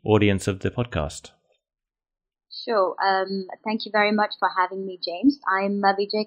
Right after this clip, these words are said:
Speaker 2: Kunadian. I'm an academic interventional cardiologist based in, uh, Newcastle University and Freeman Hospital. Uh, and I'm also the chief investigator for the British Heart Foundation Senior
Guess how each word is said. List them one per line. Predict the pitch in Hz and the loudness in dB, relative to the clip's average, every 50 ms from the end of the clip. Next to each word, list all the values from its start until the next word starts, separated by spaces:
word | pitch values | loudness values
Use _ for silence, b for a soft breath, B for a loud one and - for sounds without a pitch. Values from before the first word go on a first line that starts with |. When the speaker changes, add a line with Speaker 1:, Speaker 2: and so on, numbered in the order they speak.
| - | -2
Speaker 2:
Kunadian. | - 208 190 185 180 - 190 190 233 294 359 - - | -2 0 2 0 0 -2 -4 -6 -4 -4 -4 -2 -2
I'm | 190 190 185 190 | -2 -2 -2 -4
an | 190 180 156 - | -4 -6 -6 -6
academic | - - - - - - 190 190 208 202 196 - 190 | -8 -8 -8 -8 -4 -2 0 0 0 0 -2 -4 -6
interventional | 190 196 - 190 190 185 190 190 - 196 190 | -6 -6 -4 -2 0 0 0 0 -4 -6 -6
cardiologist | - - 190 180 180 185 180 175 185 190 185 - 262 311 - - - - _ _ _ _ _ _ _ _ _ _ _ - | -2 0 0 0 0 0 0 0 -2 -2 -2 -4 -4 -6 -6 -10 -18 -20 _ _ _ _ _ _ _ _ _ _ _ 0
based | 190 185 185 185 - - - | 2 2 2 0 -2 0 2
in, | 185 180 180 175 170 - | 2 2 2 0 -4 -4
uh, | 170 | -6
Newcastle | 180 180 190 190 190 - - 180 170 - - 180 175 175 | -4 -2 -2 -2 -2 0 -2 -2 -2 -2 -4 -6 -4 -4
University | 185 185 180 170 180 180 185 - - 247 - - 180 180 165 - - | -4 -4 -2 -2 0 -2 -2 -2 -6 -12 -8 -4 -2 -2 -2 -2 -4
and | - 170 170 170 160 _ _ | -4 -4 -4 -6 -8 _ _
Freeman | 185 175 180 175 170 165 _ - | -8 -6 -6 -6 -8 -6 _ -4
Hospital. | 185 - - - - - - - 92 - - _ _ _ _ _ _ _ _ _ _ - | -4 -4 -6 -8 -8 -8 -8 -6 -8 -8 -10 _ _ _ _ _ _ _ _ _ _ -4
Uh, | 175 170 - - | -2 0 2 4
and | 180 180 | 4 4
I'm | 175 175 | 4 4
also | 175 180 180 - - 175 | 4 2 2 2 0 0
the | 175 170 | 0 0
chief | - - 185 185 180 - | 2 4 4 4 4 2
investigator | 175 175 170 170 170 - - 185 - 175 175 170 170 - - 185 175 165 - | -2 -2 0 0 -2 -2 -6 -6 -2 -2 -2 -2 -4 -6 -4 -2 -2 -2 0
for | - 165 | -2 0
the | 156 160 160 156 151 - | 2 2 2 2 2 2
British | 175 165 165 - - | 0 0 0 -2 2
Heart | - 170 156 - - | 4 4 4 2 0
Foundation | - 175 170 170 165 165 160 160 - - - 165 156 | -2 -2 0 0 0 2 4 4 4 2 2 -4 -8
Senior | - - 180 175 170 165 160 | -8 -6 -2 0 2 2 2